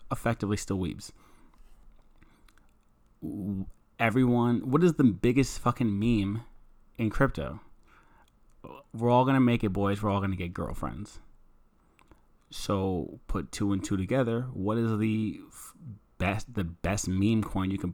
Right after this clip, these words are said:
possibly imagine? Waifu coin, waifu token, whatever the fuck it's called. That's simple. That's fundamental analysis, right? You want a story?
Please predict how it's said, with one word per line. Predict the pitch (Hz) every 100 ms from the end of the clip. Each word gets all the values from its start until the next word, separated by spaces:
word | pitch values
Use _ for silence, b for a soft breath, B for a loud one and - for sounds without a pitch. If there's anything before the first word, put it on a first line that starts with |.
| -
possibly | - - 92 - 92 95
imagine? | 104 104 82 76 - _ b b b b b b _ -
Waifu | 110 117 110 98 95
coin, | 69 - - - -
waifu | 110 107 101
token, | 92 78 92
whatever | 104 98
the |
fuck | - 82
it's | 67
called. | - 62 - - b b b _ -
That's | 110 123 117 -
simple. | 107 - - -
That's | 117 151 -
fundamental | - 135 123 117 101
analysis, | 104 90 80 - 85
right? | 98 113
You | - 135
want | 139 123
a |
story? | - 120 131 135